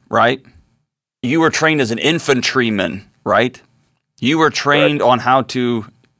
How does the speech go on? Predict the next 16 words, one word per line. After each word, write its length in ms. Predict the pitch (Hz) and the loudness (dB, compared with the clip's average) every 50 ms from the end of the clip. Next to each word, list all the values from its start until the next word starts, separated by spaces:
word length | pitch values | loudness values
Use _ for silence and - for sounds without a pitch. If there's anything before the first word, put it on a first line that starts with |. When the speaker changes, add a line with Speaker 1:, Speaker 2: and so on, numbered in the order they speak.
| _ _ _ _ _ _ _ _ | _ _ _ _ _ _ _ _
Speaker 1:
disarm 720 | - 127 151 - - - 139 135 143 147 156 156 151 151 - - | -2 0 0 2 2 2 4 4 4 4 4 4 2 0 0 -2
and 240 | 113 120 123 117 107 | 0 0 0 2 2
how 160 | 113 123 123 | 2 2 0
to 420 | 117 - - 127 120 117 113 107 - _ - | 0 -2 -4 -4 -2 -2 -4 -6 -10 _ -14
hurt 320 | - - - 135 143 - - | -8 -2 0 0 2 2 -2
and 100 | 120 107 | -6 -4
kill 220 | - 143 139 127 | 0 2 4 4
other 200 | 127 127 120 113 | 4 2 2 -2
people. 380 | 107 - 113 98 - - - _ _ _ | -4 -4 -8 -8 -8 -14 -20 _ _ _
That's 200 | - 127 113 - | -2 -2 -2 0
what 160 | 135 123 - - | -2 -4 -2 -2
you 80 | 127 | -2
were 60 | 117 | -2
trained 260 | 107 - - 113 113 107 | -2 -2 -4 -4 -4 -4
to 40 | 101 | -6
do. 220 | 87 101 90 - | -8 -8 -8 -10